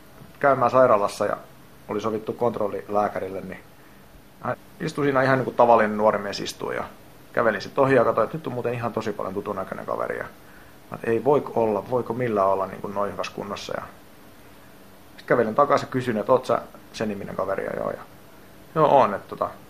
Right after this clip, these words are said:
morjes vaan, ja kuka sä sit oikein olet? Ja hän oli niinku muutamassa vuodessa, niin hän oli toipunut siitä, siitä onnettomuudesta niin, että hän istui siinä tuolissa, jutteli ihmisille ja hänestä ei niinku päälle päin näkynyt niinku mitään erityistä. No, taas on lippis päässä, niin ei näkynyt edes mitään niinku päänhaavoja tai näin. Niin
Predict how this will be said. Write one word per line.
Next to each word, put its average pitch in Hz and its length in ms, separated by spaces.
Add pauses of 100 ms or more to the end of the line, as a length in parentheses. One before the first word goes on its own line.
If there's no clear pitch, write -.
(140)
morjes - 320
vaan, 98 180
ja 87 60 (140)
kuka - 160
sä 104 200
sit 95 160
oikein 62 240
olet? 64 160 (640)
Ja 110 80
hän 135 120
oli 135 140
niinku 127 200
muutamassa 131 420
vuodessa, 113 400
niin 98 160 (1040)
hän 110 140
oli 110 120
toipunut 117 400
siitä, - 260 (200)
siitä 110 200
onnettomuudesta 113 560
niin, 107 120
että 107 180
hän 113 120
istui 156 240
siinä 117 260 (400)
tuolissa, 120 400
jutteli 113 420
ihmisille 101 420
ja 101 140 (140)
hänestä 113 320
ei 107 60
niinku 107 200
päälle 113 220
päin - 240 (400)
näkynyt 113 320
niinku 104 160
mitään 113 420
erityistä. 98 500 (680)
No, 120 60
taas 117 220
on 123 100
lippis 123 300
päässä, 101 300
niin 101 100
ei 101 60
näkynyt 101 240
edes 92 160
mitään 95 260
niinku 98 140
päänhaavoja 95 680
tai - 180
näin. 101 240
Niin - 180